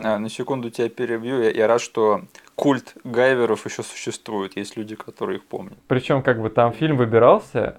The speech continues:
Speaker 2: эм, этот человек, грубо говоря, закинул денег стримеру и сказал: «Ты будешь смотреть вот этот фильм».
Speaker 1: Мгм.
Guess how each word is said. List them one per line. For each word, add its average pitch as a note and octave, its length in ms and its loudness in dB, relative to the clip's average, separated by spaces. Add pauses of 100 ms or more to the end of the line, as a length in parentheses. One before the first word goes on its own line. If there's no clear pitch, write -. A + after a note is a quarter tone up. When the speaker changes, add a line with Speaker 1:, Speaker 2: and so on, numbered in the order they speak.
Speaker 2:
эм, G2+ 680 -6 (220)
этот A2 220 -8
человек, B2+ 360 2
грубо A2 220 -2
говоря, A2 200 0
закинул A2 320 -2
денег C3+ 400 -2
стримеру G2 460 -8
и - 20 -12
сказал: G#2+ 500 -2 (140)
«Ты B2+ 80 -2
будешь C#3 220 -2
смотреть A2 240 -2
вот A2 140 0
этот A2 180 -2
фильм». - 340 -18
Speaker 1:
Мгм. A2+ 120 -20